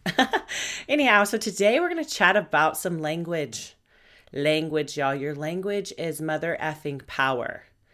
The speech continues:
Power. Power. You know, like Arnold Schwarzenegger. Dang, I can have a deep voice. Okay, let's not get too off track today. Language. Okay, so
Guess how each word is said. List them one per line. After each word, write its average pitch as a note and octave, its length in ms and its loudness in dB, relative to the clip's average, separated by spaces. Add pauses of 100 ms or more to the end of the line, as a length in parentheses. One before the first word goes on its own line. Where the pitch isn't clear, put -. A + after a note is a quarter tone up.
(260)
Power. C#3+ 600 4 (440)
Power. C3+ 580 0 (100)
You C#3+ 140 -6
know, C3+ 140 -2
like B2 220 -4
Arnold C3 340 -4
Schwarzenegger. A#2+ 800 -8 (160)
Dang, D#3 280 0
I C3 60 0
can C#3+ 140 -8
have C3+ 140 -4
a A#2+ 40 -12
deep C3+ 260 -8
voice. - 300 -6
Okay, F3 240 0
let's D3+ 240 -2
not F3+ 140 -4
get A#3+ 120 -6
too A3 160 -4
off G3+ 140 -2
track F#3 240 -4
today. D3+ 380 -4 (680)
Language. G#3 680 6 (100)
Okay, F3+ 240 -2
so F#3+ 340 0